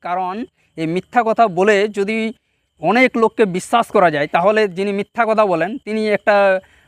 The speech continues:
অপার আনন্দ উপভোগ করেন আর কি, যে আমি এতগুলো লোককে আর কি আমার কথা দ্বারা আর কি বিশ্বাসযোগ্য করলাম এই যে মিথ্যা প্রচারের দ্বারা। তো এইগুলো আমরা ভারতীয় বিজ্ঞান ও যুক্তিবাদী সমিতি বলতে চাই যে আপামর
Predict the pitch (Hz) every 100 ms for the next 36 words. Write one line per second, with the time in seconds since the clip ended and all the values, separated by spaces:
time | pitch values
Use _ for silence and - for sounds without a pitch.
0 | _ 175 233 226 214 220 226 208 196 180
1 | 170 156 151 143 135 143 175 170 202 196
2 | 220 214 208 202 - 196 190 - 196 185
3 | 185 185 170 185 175 180 170 165 160 151
4 | 160 - 165 - 160 151 147 123 127 151
5 | 151 165 - 170 160 147 143 135 120 110
6 | - _ - - _ 175 170 190 202 247
7 | 233 202 208 214 160 180 190 208 185 170
8 | 208 208 190 - 202 202 190 208 202 220
9 | 220 - _ 127 175 190 214 233 226 233
10 | 196 190 190 185 - _ - 160 196 202
11 | 202